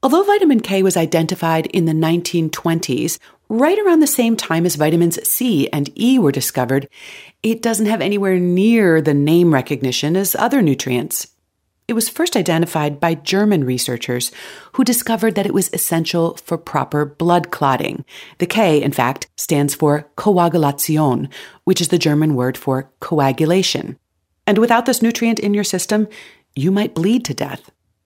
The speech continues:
Later on, it was discovered that vitamin K also plays an important role in bone formation. And that's something I talked about in episode number twenty-five, Diet for Healthy Bones.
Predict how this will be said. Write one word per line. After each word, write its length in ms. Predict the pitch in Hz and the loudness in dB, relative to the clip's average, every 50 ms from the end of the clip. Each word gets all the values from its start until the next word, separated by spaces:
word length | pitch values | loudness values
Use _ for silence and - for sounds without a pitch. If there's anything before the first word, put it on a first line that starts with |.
| _ _ _ _ _ - | _ _ _ _ _ 0
Later 300 | 214 262 285 269 254 262 | 2 2 4 4 4 4
on, 480 | 277 330 330 220 156 151 170 190 - - | 4 4 4 4 2 2 0 -2 -2 -2
it 140 | 233 240 | -2 0
was 100 | 208 220 | 0 -2
discovered 540 | 226 220 214 - - 165 143 139 156 175 185 | -2 -2 -4 -2 -2 -4 -2 0 0 0 0
that 180 | 156 185 - - | 0 0 0 0
vitamin 380 | 165 160 170 196 208 214 190 | 0 0 2 2 2 2 0
K 400 | 185 - 165 160 147 151 156 - _ - | -2 -2 -2 -2 0 -2 -2 -4 _ 0
also 360 | 208 240 302 370 - - 269 | 2 2 2 2 0 0 -2
plays 360 | 240 247 - 202 190 196 190 | -2 0 0 0 0 2 2
an 80 | 196 185 | 2 0
important 480 | 180 175 - - 190 196 196 202 170 151 | 0 0 0 -2 -2 -2 -2 -4 -2 0
role 320 | 151 147 143 143 147 160 - - - - | 0 2 2 2 0 -2 -4 -10 -12 -6
in 260 | - 214 208 202 196 | -2 0 2 2 0
bone 380 | 170 - - 175 180 190 190 185 | 0 0 0 2 4 4 4 2
formation. 840 | 180 - - 156 139 139 139 131 131 127 - - - - - - - - - - - - - - - | 0 -2 -2 0 0 0 0 0 -2 -2 -4 -4 -4 -4 -4 -6 -8 -10 -12 -12 -12 -12 -8 -2 2
And 120 | 247 240 | 2 2
that's 200 | 285 - - - | 2 0 -2 -2
something 260 | - 311 320 330 302 | 0 0 2 2 2
I 60 | 254 | 0
talked 360 | 220 - - 165 156 170 - 196 | 0 -2 -2 -2 -2 -2 -2 -2
about 320 | 160 156 147 147 147 - | 0 2 2 2 2 2
in 140 | 170 160 - | 0 0 0
episode 340 | - - - - - 165 147 | 0 0 0 0 0 0 0
number 200 | 165 151 156 151 | 0 0 0 -2
twenty-five, 1040 | - - - 165 151 147 - 156 143 - - 196 196 175 139 - - - - 147 | -4 -4 -4 -4 -4 -2 -4 -6 -6 -2 -2 0 0 0 -2 -2 -4 -6 -6 -4
Diet 360 | 139 147 131 135 143 143 - - | -4 -2 0 0 0 -2 -2 -4
for 180 | - - 127 | -6 -6 -6
Healthy 400 | 127 135 - 147 127 - - 143 | -4 -2 -2 -2 -2 0 0 -2
Bones. 500 | 131 - 214 190 139 117 - - - - | 0 2 2 2 2 2 0 -4 -6 -8